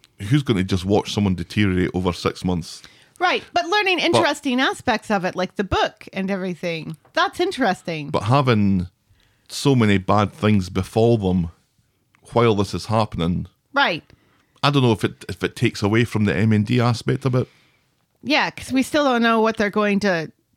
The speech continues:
Speaker 2: do to Gemma, you know, with this whole foreboding of you thinking about Munchausen's by proxy
Speaker 1: Hmm.
Speaker 2: and me thinking that Joseph really is sick of, like, some silent killer that's, that's gonna, you know,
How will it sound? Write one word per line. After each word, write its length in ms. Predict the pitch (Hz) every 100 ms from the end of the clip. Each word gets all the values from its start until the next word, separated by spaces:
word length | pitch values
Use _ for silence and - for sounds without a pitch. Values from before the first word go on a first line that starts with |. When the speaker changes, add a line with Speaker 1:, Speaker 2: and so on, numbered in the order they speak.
| _
Speaker 2:
do 160 | - 220
to 100 | 196
Gemma, 560 | 165 220 220 165 156 - _ _ _ _ _ _ _ _ -
you 160 | 214
know, 220 | 185 175
with 180 | 170 180
this 160 | 185 180
whole 180 | 202 190
foreboding 800 | - 190 175 190 185 170 175 175
of 160 | 175 -
you 100 | 196
thinking 300 | 202 180 185
about 380 | 175 165 - - _ _ -
Munchausen's 680 | 202 190 208 180 185 180
by 160 | - 180
proxy 580 | 165 202 196 - 175 170
Speaker 1:
Hmm. 300 | 110 95 82 87 -
Speaker 2:
and 120 | 175
me 140 | 190
thinking 400 | 190 190 170 180
that 140 | 180 170
Joseph 400 | 202 190 180 -
really 260 | 185 185
is 100 | 190 185
sick 460 | - 214 - - _ _ _ _ _ _ -
of, 180 | 185 -
like, 300 | - - _ _
some 280 | 175 226 190
silent 500 | - 196 196 185 -
killer 440 | - 196 180 170 156 _
that's, 340 | - 185 _ _ -
that's 180 | 185 -
gonna, 360 | 180 170 170 - _ _ _ _ _ _ _ _ _ _ _ _ _ _ _ _
you 120 | 202
know, 240 | 170 151